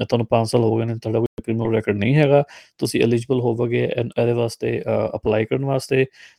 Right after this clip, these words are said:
ਤੇ ਜਦੋਂ ਅਪਰੂਵ ਹੋ ਜਾਂਦਾ ਹੈ, ਸੱਤ ਸਾਲ ਵਾਸਤੇ ਤੁਹਾਨੂੰ ਇੱਕ ਪ੍ਰੋਟੈਕਟਿਡ ਸਟੇਟਸ ਮਿਲ ਜਾਏਗਾ। ਤੁਸੀਂ ਕੰਮ ਕਰ ਸਕੋਗੇ, ਤੁਸੀਂ ਆਪਣੇ ਦੇਸ਼ ਆ ਜਾ ਸਕੋਗੇ। ਤੇ ਸਾਲ ਵਿੱਚ ਦੋ ਵਾਰੀ ਤੁਹਾਨੂੰ ਚੈੱਕ ਇਨ ਕਰਵਾਉਣਾ ਪੈਣਾ ਹੈ, ਜਿੱਥੇ ਵੀ ਡੀ ਐਚ ਐਸ ਜਾਂ ਆਈਸ ਕਹੇਗੀ।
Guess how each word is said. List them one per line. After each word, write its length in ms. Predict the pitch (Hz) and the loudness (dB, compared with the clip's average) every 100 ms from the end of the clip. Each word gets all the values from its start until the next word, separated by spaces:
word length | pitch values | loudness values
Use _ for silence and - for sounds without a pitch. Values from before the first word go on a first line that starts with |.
| - | -10
ਤੇ 60 | 127 | -2
ਜਦੋਂ 300 | 120 127 123 | 2 2 2
ਅਪਰੂਵ 280 | 131 127 | 0 0
ਹੋ 100 | 120 | 0
ਜਾਂਦਾ 260 | 123 120 123 | -2 -2 -2
ਹੈ, 120 | 123 | -2
ਸੱਤ 400 | 117 - 117 - | -4 -4 -6 -6
ਸਾਲ 220 | 117 120 | -4 -2
ਵਾਸਤੇ 280 | 120 117 - | -2 -4 -4
ਤੁਹਾਨੂੰ 280 | 113 117 117 | -8 -6 -6
ਇੱਕ 100 | 117 | -6
ਪ੍ਰੋਟੈਕਟਿਡ 460 | - 110 110 - 113 | -8 -4 -6 -6 -6
ਸਟੇਟਸ 380 | - 110 107 | 0 0 -2
ਮਿਲ 160 | 110 110 | -6 -4
ਜਾਏਗਾ। 240 | 110 117 | -2 -2
ਤੁਸੀਂ 260 | 117 117 117 | -2 -2 -2
ਕੰਮ 220 | - 120 | -2 -2
ਕਰ 100 | 117 | -2
ਸਕੋਗੇ, 420 | 120 127 117 117 113 | -2 0 2 2 2
ਤੁਸੀਂ 260 | 110 120 | 0 0
ਆਪਣੇ 180 | 110 117 | 0 0
ਦੇਸ਼ 280 | 110 110 110 | 2 2 2
ਆ 80 | 104 | 2
ਜਾ 120 | 110 | 2
ਸਕੋਗੇ। 480 | 123 127 160 160 156 _ _ _ _ - - _ _ | 2 4 6 6 4 _ _ _ _ -20 -20 _ _
ਤੇ 420 | - 123 120 113 - - | 2 4 6 4 0 -6
ਸਾਲ 280 | - 120 123 | 0 4 4
ਵਿੱਚ 160 | 120 | 0
ਦੋ 180 | 127 123 | -2 0
ਵਾਰੀ 120 | 123 | -2
ਤੁਹਾਨੂੰ 220 | 120 123 117 | -4 -6 -4
ਚੈੱਕ 240 | 110 110 | -6 -6
ਇਨ 80 | 123 | -4
ਕਰਵਾਉਣਾ 320 | 123 120 123 | -2 0 0
ਪੈਣਾ 260 | 123 120 123 | 0 0 -2
ਹੈ, 60 | |
ਜਿੱਥੇ 280 | 120 110 123 | -4 -4 -2
ਵੀ 100 | 120 | -2
ਡੀ 180 | 117 117 | 0 0
ਐਚ 200 | 110 - | 0 -2
ਐਸ 120 | - | -6
ਜਾਂ 80 | 135 | -2
ਆਈਸ 260 | - 113 - | 0 -2 -2
ਕਹੇਗੀ। 520 | 110 110 135 135 | -2 0 0 0